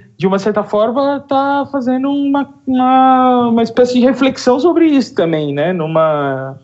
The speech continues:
numa entrevista coletiva. Então, assim, esse aspecto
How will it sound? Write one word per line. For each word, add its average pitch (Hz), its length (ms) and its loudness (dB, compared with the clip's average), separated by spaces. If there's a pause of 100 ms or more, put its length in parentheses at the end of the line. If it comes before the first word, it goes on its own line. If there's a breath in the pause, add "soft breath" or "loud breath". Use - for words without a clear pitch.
numa 165 160 0
entrevista 214 320 0
coletiva. 214 540 -2
Então, 151 180 -4
assim, 214 360 -2 (520 loud breath)
esse 226 280 0
aspecto 254 1000 -4